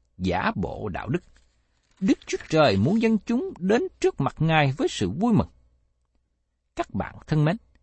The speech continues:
nhiều người trong chúng ta không trở nên cơ đốc nhân vui mừng như chúng ta nên có. Đức Chúa Trời muốn chúng ta nói nhiều về sự vui mừng.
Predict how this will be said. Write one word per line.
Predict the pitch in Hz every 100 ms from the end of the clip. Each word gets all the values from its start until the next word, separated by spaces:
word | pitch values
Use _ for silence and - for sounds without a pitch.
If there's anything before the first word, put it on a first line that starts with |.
| _ _ _ _ _
nhiều | - 175 185
người | 185 196 190
trong | 247
chúng | 262 294
ta | 330 269 247 - _ _ _ _
không | - 269 269 269 262 _ _ -
trở | - -
nên | 208 233 233
cơ | - 254
đốc | 277 -
nhân | 247 247
vui | 262 254
mừng | 208 147 - _ _ _ _ -
như | 170 190
chúng | 190 226
ta | 214
nên | 175 170
có. | 160 165 - _ _ _ _ _ _ _
Đức | - 254
Chúa | 349 -
Trời | 143 -
muốn | 101 147 240
chúng | 262 320
ta | 233 220
nói | 208 220 349
nhiều | 226 175
về | 151 117
sự | - 110
vui | 143 233
mừng. | 202